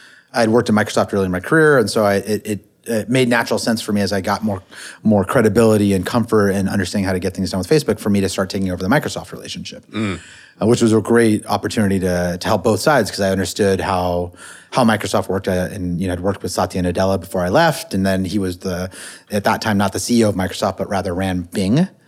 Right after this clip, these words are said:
Speaker 2: Mm-hmm.
Speaker 1: uh, for Microsoft, and that was a big collaboration around specifically web search.
Speaker 2: Hmm.
Speaker 1: And so Microsoft really wanted to get web search put on to Facebook dot com, right? Much like it was working in parallel at that period of time to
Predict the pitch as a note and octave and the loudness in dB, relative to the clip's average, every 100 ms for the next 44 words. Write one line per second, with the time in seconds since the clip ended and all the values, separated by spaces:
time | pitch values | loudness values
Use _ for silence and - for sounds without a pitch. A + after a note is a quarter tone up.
0 | - G#2+ G2 G#2+ G2 F#2 G#2+ G#2 A2+ - | -8 -6 -2 0 0 2 0 2 0 2
1 | D#3+ - F#2 F#2 F#2+ F2+ F#2+ - F#2+ F#2 | 0 0 -2 -2 -4 -4 -6 -4 -4 -2
2 | F#2+ G2+ F2+ F#2+ F#2 F#2 - A#2+ C3+ A#2 | -2 -2 -2 -2 -4 -6 -6 -2 -2 0
3 | G#2 C#3+ D3 - - - - _ D3+ B2 | 2 2 2 -4 -10 -14 -16 _ 0 2
4 | F2+ - - A#2 G#2+ B2+ A#2+ A2+ A2 G#2 | 0 -12 -4 -2 4 4 6 4 2 -2
5 | - A2+ - D#3+ D#3+ C3 G#2+ B2+ C#3+ C3 | -4 -2 2 2 4 2 4 6 6 6
6 | A2+ A2 G#2+ G#2 - G2 G#2+ G2+ F#2+ A2 | 6 4 2 -2 -2 -2 0 0 0 -2
7 | A2 - G#2 F#2+ - - A#2 G2+ G#2 G2+ | -2 -2 -4 -4 -8 -4 -4 -2 -2 0
8 | G2+ G2 F#2+ - - _ - G#2+ F#2+ B2+ | 0 -2 -6 -14 -20 _ -6 -2 0 0
9 | G#2+ F#2+ F2 F2 - - - G2 F2+ G2 | 0 -2 -6 -6 -8 -10 -4 -4 -2 -2
10 | - F#2 G2 F#2+ G2+ G2+ F#2+ F#2+ F#2 F2 | -2 -2 -2 -4 -6 -6 -4 -4 -4 -4
11 | G#2 F2+ F2+ F2 G#2 F#2+ - A2 F#2+ F2 | -4 -2 -4 -6 -6 -6 -8 -10 -8 -6
12 | F2 G#2 F#2 F#2 | -2 -2 -2 -4